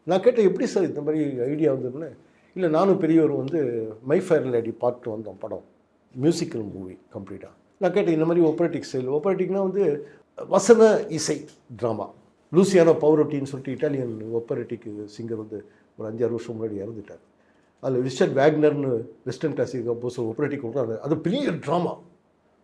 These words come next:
அது அப்படி ட்ராமானா ஸ்டேஜே பார்த்தீங்கன்னா கிட்டத்தட்ட ஒரு, ஒரு கிலோ, ஒரு ஹாஃப் கிலோமீட்டருக்கு ஸ்டேஜ் போட்டிருப்பாங்க. அதுதான் லைனாக ட்ராமாஸ் போயிட்டே இருக்கும். அது, அது வந்து பாட்டு, பாட்டு வசதி. இப்போ அந்-,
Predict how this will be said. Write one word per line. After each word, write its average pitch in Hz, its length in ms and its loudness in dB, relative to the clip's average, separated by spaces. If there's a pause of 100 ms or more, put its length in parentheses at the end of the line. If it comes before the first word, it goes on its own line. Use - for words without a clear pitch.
(200)
அது 143 140 2
அப்படி 147 300 0
ட்ராமானா 202 420 2 (120)
ஸ்டேஜே 220 400 8
பார்த்தீங்கன்னா 165 580 0 (260)
கிட்டத்தட்ட 180 500 2
ஒரு, 123 440 0 (340)
ஒரு 180 200 8
கிலோ, 196 220 6 (640)
ஒரு 135 260 0
ஹாஃப் 139 360 2
கிலோமீட்டருக்கு 165 480 2
ஸ்டேஜ் 139 320 -4
போட்டிருப்பாங்க. 98 600 -14
அதுதான் 165 360 2
லைனாக 165 800 2
ட்ராமாஸ் 143 400 0
போயிட்டே 147 220 0
இருக்கும். - 320 2 (300)
அது, 123 300 -8 (400)
அது 180 180 4
வந்து 196 180 6
பாட்டு, 196 680 8
பாட்டு 170 360 2
வசதி. 151 220 0
இப்போ 151 240 2
அந்-, 185 120 -2